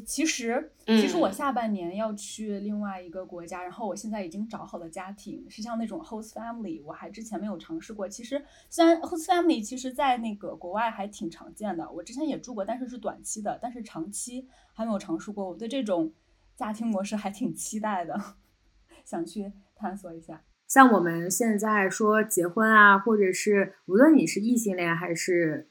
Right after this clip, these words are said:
Speaker 3: 就是非异性恋，我们都想去寻找到一个稳定的伴侣结婚啊。其实就大家无非就是害怕自己死了没人收尸，或者是害怕自己孤独终老。我觉得人还是很需要人和人生活在一起的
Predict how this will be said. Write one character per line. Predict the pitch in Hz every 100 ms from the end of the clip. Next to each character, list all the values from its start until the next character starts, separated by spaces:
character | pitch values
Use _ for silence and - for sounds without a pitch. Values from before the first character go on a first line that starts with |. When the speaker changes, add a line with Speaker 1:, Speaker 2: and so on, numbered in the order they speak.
| _
Speaker 3:
就 | - 170
是 | 165 160
非 | 156 233
异 | 226 220
性 | 196 185
恋， | 170 156 - _
我 | 180
们 | 180 190
都 | 226
想 | 226 156 156
去 | 214 196 -
寻 | - 196
找 | 220 165
到 | 190
一 | 190
个 | 190
稳 | 190 175 151
定 | 208
的 | 180
伴 | 208 196 175
侣 |
结 | 160 165
婚 | 170 202
啊。 | 196 - - -
其 | -
实 | 440
就 | 381 294
大 | 359
家 | 370
无 | 349
非 | 370
就 | 370 330
是 |
害 | - 285
怕 | 277 262
自 | 277
己 | 240 190 165 - _ _ -
死 | 190 185
了 | 196
没 | 240
人 | 247 262
收 | 269 277
尸， | 269 311 302 320
或 | 311 233
者 | 196
是 | 196
害 | 233
怕 | 226
自 | 214 240
己 |
孤 | 214 226
独 | 240
终 | 240 269
老。 | 254 - - _ -
我 |
觉 | 277
得 | 339 359
人 | 226 254
还 | 294 220
是 | 226 269
很 | 262 190 165 135
需 | - 226
要 | 226 220 175 127 - - -
人 | 190 190
和 | 254 214
人 | 180 160
生 | 202 214 202
活 | 170
在 | 180
一 | 170 170
起 | -
的 | 156